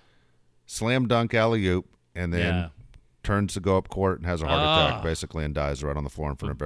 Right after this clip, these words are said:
Speaker 1: everybody.
Speaker 2: Kimble,
Speaker 1: Yep.
Speaker 2: Paul Westphal.
Speaker 1: That was crazy.
Speaker 2: Horrible.
Speaker 1: Yeah. I didn't,
Speaker 2: Oh.
Speaker 1: I didn't know if you were aware. But
Speaker 2: I
Speaker 1: yeah.
Speaker 2: didn't real-, God dang, man!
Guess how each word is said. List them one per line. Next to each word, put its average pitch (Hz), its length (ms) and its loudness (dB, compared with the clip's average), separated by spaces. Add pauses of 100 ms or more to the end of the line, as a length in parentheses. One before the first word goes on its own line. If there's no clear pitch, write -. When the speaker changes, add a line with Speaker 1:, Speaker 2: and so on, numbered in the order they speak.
(140)
Speaker 1:
everybody. 143 200 0
Speaker 2:
Kimble, 139 380 -2 (220)
Speaker 1:
Yep. 80 200 0 (180)
Speaker 2:
Paul 127 240 -2
Westphal. 113 560 -4 (760)
Speaker 1:
That - 120 -4
was 82 120 -4
crazy. 76 400 -4 (220)
Speaker 2:
Horrible. 110 440 -4 (140)
Speaker 1:
Yeah. 73 220 -4 (180)
I 87 60 -2
didn't, - 40 4
Speaker 2:
Oh. 147 200 4
Speaker 1:
I 113 140 0
didn't 85 180 -4
know 85 80 -2
if 80 100 -6
you 82 60 -6
were 80 80 -4
aware. 73 260 -6 (640)
But 92 100 0
Speaker 2:
I 151 60 8
Speaker 1:
yeah. 190 40 8
Speaker 2:
didn't 196 200 2
real-, 151 240 0 (120)
God 156 320 -4 (220)
dang, 90 500 -6
man! 95 340 -6